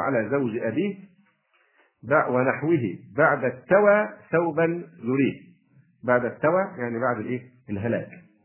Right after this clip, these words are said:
"ثوبا، آه، يريه أولى بها من نفسها"، يعني ال-، الابن الأكبر من زوجة أخرى أولى بالمرأة من نفسها. ها، إن شاء نكح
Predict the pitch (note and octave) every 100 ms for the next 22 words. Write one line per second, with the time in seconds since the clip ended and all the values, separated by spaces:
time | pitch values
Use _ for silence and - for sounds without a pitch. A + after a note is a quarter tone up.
0 | _ _ _ _ _ _ _ _ _ D#3+
1 | D#3+ C#3 D#3 E3 D#3+ - _ _ _ A2+
2 | A2 A2 G#2+ A2 B2 C#3+ A2 - - _
3 | _ _ _ - A3 G3 D#3 D3 F3+ D3+
4 | D3+ D#3 C3+ C3 F3+ E3 F3 F#3 - _
5 | _ _ - A2+ A#2 A#2 A2+ G2+ G#2 A#2+
6 | C3 A2+ D3 C#3+ E3+ E3+ A#2 A2 C#3 C3
7 | D3+ C#3+ - F3+ D#3 B2 A#2 B2+ E3+ A#2
8 | D3 C3+ A#2+ - F2 - _ _ _ _
9 | - A#2 - - B2+ B2+ - E3+ F#3+ G#3+
10 | A3+ - A#2+ D3 C#3+ A2 -